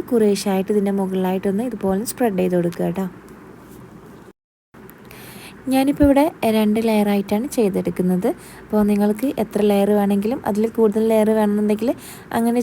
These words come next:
ചെയ്തെടുക്കാം. ഈ ഒരു സെയിം സ്റ്റെപ്പ് തന്നെ നമുക്ക് റിപ്പീറ്റ് ചെയ്ത് ചെയ്തെടുക്കാവുന്നേ ഉള്ളൂ. നല്ല ടേസ്റ്റി ആയിട്ടുള്ളൊരു ഡെസേർട്ടാണിത് ട്ടോ. മാത്രമല്ല, ആ, ഉണ്ടാക്കിയെടുക്കാൻ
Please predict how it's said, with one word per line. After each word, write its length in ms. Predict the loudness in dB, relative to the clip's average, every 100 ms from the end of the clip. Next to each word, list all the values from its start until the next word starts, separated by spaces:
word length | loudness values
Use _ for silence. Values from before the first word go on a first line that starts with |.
| 2
ചെയ്തെടുക്കാം. 540 | 2 2 -2 -2 -8 0
ഈ 80 | 2
ഒരു 120 | 2 4
സെയിം 200 | 2 0
സ്റ്റെപ്പ് 300 | -2 0 0
തന്നെ 160 | 0 0
നമുക്ക് 300 | 0 0 -2 -2
റിപ്പീറ്റ് 300 | -2 0 2
ചെയ്ത് 140 | 2 2 2
ചെയ്തെടുക്കാവുന്നേ 760 | 2 2 -2 -4 -2 0 0 0
ഉള്ളൂ. 180 | 0 -2 -6 -20 -20 -20 -20 -20 -20 _ _ -20 -20 -20 -20 -20 -20 -20 -8 -2
നല്ല 260 | 0 2 2
ടേസ്റ്റി 440 | 2 0 -2 -4
ആയിട്ടുള്ളൊരു 360 | -2 0 0 -2 -2
ഡെസേർട്ടാണിത് 680 | -2 0 0 0 0 0 -2
ട്ടോ. 140 | -4 -8 -12 -16 -4
മാത്രമല്ല, 380 | -2 0 0 0 -2 -2
ആ, 40 | -2 -2
ഉണ്ടാക്കിയെടുക്കാൻ 640 | -2 -2 -2 -2 -2 -4